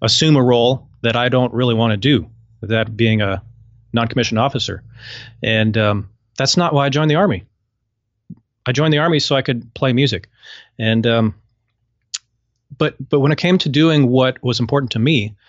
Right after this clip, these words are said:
I was very, very disciplined. And since leaving the military, I've become more disciplined than I ever was in the military.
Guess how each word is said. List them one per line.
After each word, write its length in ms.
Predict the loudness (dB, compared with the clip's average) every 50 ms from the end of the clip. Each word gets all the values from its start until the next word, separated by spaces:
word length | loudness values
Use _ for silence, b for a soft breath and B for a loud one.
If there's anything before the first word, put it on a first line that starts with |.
| b b b b b _ -6
I 120 | -2 0
was 380 | 0 2 0 0 0 -2 -4 -4 -6
very, 520 | -6 -2 0 2 2 2 0 0 -2 -6 -10 _ _
very 360 | -16 -6 -2 0 0 0 0 -2
disciplined. 560 | -4 -6 -6 -6 -8 -8 -12 -14 -14 -16 -18 _ _ _
And 180 | -10 -8 -8 -2
since 320 | -2 0 0 0 -4 -6 -10 _ _ -2
leaving 300 | 0 0 2 2 2 4
the 40 | 4 4
military, 540 | 4 4 2 2 0 0 -2 0 0 0
I've 100 | -2 0
become 300 | -2 -4 -2 0 0 2
more 300 | 2 2 4 4 2 2
disciplined 540 | 0 0 -2 -4 -4 -6 -6 -6 -6 -4 -4
than 120 | -4 -2 0
I 100 | 0 0
ever 200 | 0 0 -2 0
was 260 | 0 0 0 0 0
in 120 | 2 2
the 60 | 2 2
military. 500 | 0 -2 -4 -6 -8 -8 -10 -12 -14